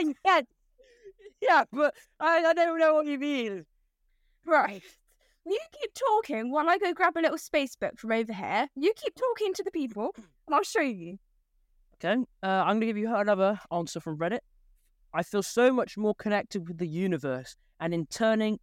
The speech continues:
Speaker 1: and in, in, and in turn, feeling less hopeless and trusting in my manifestations." There you go. From a Reddit user. And the last one is, "I feel relaxed, and those relaxed minds usually have good memory."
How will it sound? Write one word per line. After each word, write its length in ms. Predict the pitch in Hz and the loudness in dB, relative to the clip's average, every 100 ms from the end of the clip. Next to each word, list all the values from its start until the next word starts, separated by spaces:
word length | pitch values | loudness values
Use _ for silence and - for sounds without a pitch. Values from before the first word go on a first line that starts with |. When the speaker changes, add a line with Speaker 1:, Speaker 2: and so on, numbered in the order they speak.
| - | -10
Speaker 1:
and 100 | 131 | -6
in, 140 | 165 | -4
in, 220 | 180 143 123 _ | -4 -6 -12 _
and 100 | 147 | -6
in 80 | 147 | -2
turn, 400 | - 214 175 185 | 0 2 2 -2
feeling 360 | - 160 151 151 | -2 -2 0 0
less 180 | 165 - | -2 -4
hopeless 520 | 180 - 143 135 - _ _ | -6 -4 -8 -8 -14 _ _
and 140 | 143 - | -8 -4
trusting 540 | 180 165 - 127 131 - _ - | -2 -2 -6 -6 -6 -10 _ -6
in 80 | |
my 100 | 135 | -4
manifestations." 1160 | 127 120 135 - 151 - 151 180 - 117 - - _ _ | -2 -2 -4 -6 -10 -4 -6 -6 -12 -16 -20 -20 _ _
There 100 | 113 | -2
you 120 | 170 | -2
go. 360 | 165 240 170 170 - _ _ _ _ _ _ | -2 0 0 0 -6 _ _ _ _ _ _
From 180 | 190 | 2
a 160 | 226 165 | 4 4
Reddit 320 | 143 196 208 | 0 -4 -4
user. 500 | 151 165 190 156 117 - | -8 -8 -8 -8 -12 -6
And 80 | 165 | 0
the 60 | |
last 260 | 226 262 - | 4 4 2
one 240 | 208 294 - _ _ _ - | 0 0 -6 _ _ _ -4
is, 420 | 190 190 180 - _ _ - | 0 0 -2 -6 _ _ -12
"I 60 | 151 _ | -12 _
feel 200 | 180 170 | -2 -2
relaxed, 760 | 156 139 151 - - - - - 135 | 0 0 0 -2 -8 -18 -18 -10 -6
and 180 | 135 | -4
those 220 | 147 170 151 | -2 -2 0
relaxed 400 | 170 180 - 175 | 0 0 -2 0
minds 500 | 165 151 151 - - | 0 0 -4 -6 -6
usually 380 | 160 156 156 | -4 -2 -4
have 260 | 143 135 135 - _ | -4 -4 -4 -8 _
good 240 | - 131 127 _ _ - | -6 -6 -6 _ _ -10
memory." 500 | 117 123 117 110 | -6 -4 -6 -10